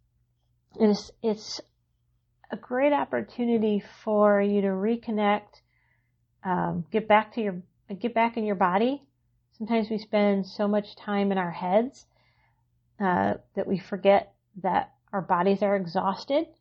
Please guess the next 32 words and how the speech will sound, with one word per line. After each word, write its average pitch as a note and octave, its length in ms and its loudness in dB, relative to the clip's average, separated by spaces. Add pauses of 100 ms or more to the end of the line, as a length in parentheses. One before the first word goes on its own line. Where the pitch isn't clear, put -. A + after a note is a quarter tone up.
(340)
because F#3+ 260 -2
we're F#3+ 120 0
just F#3 280 -6 (220)
disconnected A3+ 760 -2
from A#3+ 140 -10
our A3+ 100 0
bodies. A#3+ 480 -2 (500)
So B3+ 120 0
it's A#3+ 100 0
a, G#3+ 260 4
it's A3 160 -8
a G#3 60 -2
good A3+ 220 -2
time G#3 260 -2
to G3 60 -2
reconnect G#3+ 540 -2 (120)
your F#3+ 100 -8
mind, B3+ 500 -2 (260)
your G3 100 -4
body, G3 480 2
and F3+ 160 -4
your F3+ 100 -4
spirit F#3 600 -2 (540)
so - 220 -4
that F#3+ 300 4 (320)
all C4+ 360 8
of F#3 100 -4
you F3+ 420 0
is F3 120 -6 (120)
connecting F3+ 480 -6
with E3 180 -8
God. D#3+ 380 -6